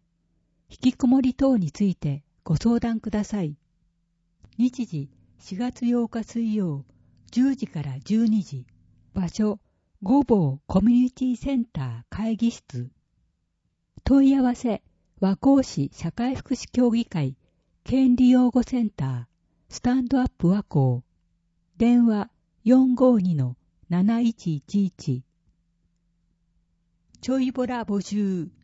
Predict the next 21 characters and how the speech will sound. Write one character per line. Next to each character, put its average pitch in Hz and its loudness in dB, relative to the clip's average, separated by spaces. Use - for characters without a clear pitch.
み 247 2
ん 294 -6
な 285 -6
で 196 -6
楽 196 -2
し - -12
く 160 -8
ボ 170 -6
ラ 240 -4
ン 262 -8
テ 170 -10
ィ 143 -6
ア。 127 -14
使 - -4
用 269 -2
済 254 -6
み 247 -2
切 - -20
手 - -8
整 240 -4
理、 120 -10